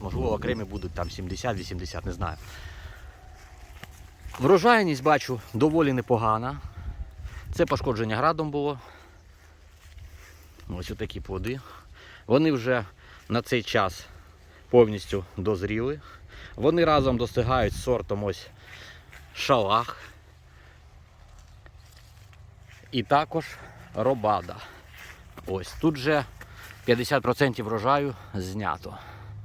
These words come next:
О, а це гібрид дуже з такими визначними смаковими якостями. Зараз я обірву і з вами будемо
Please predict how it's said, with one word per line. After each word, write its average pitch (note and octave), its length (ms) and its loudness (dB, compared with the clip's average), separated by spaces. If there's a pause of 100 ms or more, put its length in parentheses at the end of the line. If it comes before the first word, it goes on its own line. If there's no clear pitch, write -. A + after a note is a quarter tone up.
(1300)
О, F#2 200 -6 (160)
а G#2+ 100 -2
це G#3 380 0 (1080)
гібрид B2+ 560 0 (1120)
дуже D3 500 2 (120)
з - 100 -12
такими C3+ 520 2 (440)
визначними C3+ 840 -2 (580)
смаковими B2 680 -2 (100)
якостями. F#2 640 -2 (960)
Зараз B2+ 400 4
я B2+ 80 6
обірву B2 500 0 (440)
і G#2 100 -2
з G2 60 -2
вами C3 280 2
будемо A2+ 480 -2